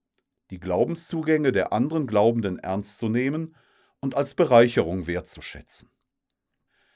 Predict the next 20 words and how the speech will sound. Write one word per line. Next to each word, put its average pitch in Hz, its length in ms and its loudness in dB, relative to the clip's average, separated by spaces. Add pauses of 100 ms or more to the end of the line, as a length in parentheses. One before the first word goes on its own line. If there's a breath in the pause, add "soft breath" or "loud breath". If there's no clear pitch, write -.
(140)
Niemand 151 460 2
kann 117 200 0
Christus 151 560 -4
für 131 200 0
sich 120 240 -6
alleine 101 420 2
erfassen. - 580 -14 (960)
Erst 156 380 2
in 139 120 -2
den 110 140 0
vielen 160 420 2
Glaubenserfahrungen 104 1120 0 (360 soft breath)
zeichnet 139 520 2
er 117 120 0
sich 113 280 -6
wie 151 140 -6
in 143 140 -4
einem 117 260 2
Mosaik 110 500 -2
ab 120 300 -6